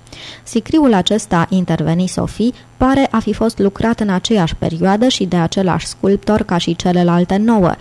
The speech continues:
Atunci, de ce cavalerul de aici este în sarcofag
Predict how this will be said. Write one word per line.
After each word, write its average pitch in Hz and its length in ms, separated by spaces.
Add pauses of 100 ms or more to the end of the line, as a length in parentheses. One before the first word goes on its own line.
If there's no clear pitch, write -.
(180)
Atunci, 202 480
de 185 160
ce 262 160
cavalerul 165 680
de 165 60
aici 180 320
este 170 340
în 165 120
sarcofag 220 680